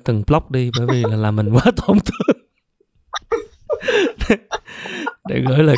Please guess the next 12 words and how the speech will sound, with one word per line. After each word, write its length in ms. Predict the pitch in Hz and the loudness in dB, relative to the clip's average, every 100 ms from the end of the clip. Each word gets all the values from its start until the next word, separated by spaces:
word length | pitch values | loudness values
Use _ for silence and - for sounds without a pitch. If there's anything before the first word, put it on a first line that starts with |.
| - | 0
cảm 220 | 123 143 | 0 4
ơn. 220 | 143 147 147 - - - - - - - _ _ _ _ _ - - 220 - _ - - _ - - | 4 4 4 0 -10 -14 -16 -18 -20 -20 _ _ _ _ _ -14 -10 -10 -12 _ -20 -20 _ -20 0
Ờ, 580 | 131 127 123 120 120 120 | 2 4 4 2 -2 0
nói 140 | 139 139 | 2 4
đùa 180 | 110 | 4
một 80 | 113 | 4
tí 180 | 127 135 | 2 4
thôi 180 | 147 131 | 4 4
nhưng 180 | 131 123 | 4 2
thực 140 | 123 | 0
sự, 220 | 117 107 110 | -2 0 0
ờ, 220 | 104 | 0